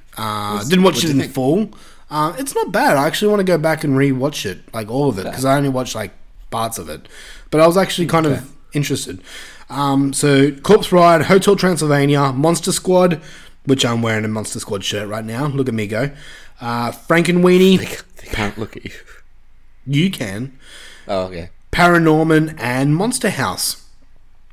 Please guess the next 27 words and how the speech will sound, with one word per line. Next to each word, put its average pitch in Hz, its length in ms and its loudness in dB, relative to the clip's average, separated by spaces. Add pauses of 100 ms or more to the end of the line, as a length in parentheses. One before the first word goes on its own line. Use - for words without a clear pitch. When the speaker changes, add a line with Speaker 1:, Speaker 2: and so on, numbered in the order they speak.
(160)
Speaker 2:
Nice. 117 180 -4
Speaker 1:
Good, 165 840 2
good 208 300 4
ones. 143 460 0 (480)
All 160 240 4
of 139 60 2
them. - 220 -8 (600)
Uh, 127 200 0
Lexi, 202 960 2 (760)
Lexi 196 360 4
Johnstone, 190 760 2
she 190 240 0
says 143 300 2 (160)
Coraline 135 600 0
for 113 120 -10
sure. 82 380 -6 (760)
Speaker 2:
Yeah, 95 340 -8 (200)
yeah, 143 100 -8
Speaker 1:
Coraline's 196 460 2
Speaker 2:
yeah. 160 60 -2
Speaker 1:
another 143 180 0
good 107 200 -8
one. 80 260 -18 (600)
Uh, 110 220 -8
a - 20 -6
bit 190 240 -6
scary, 165 380 -6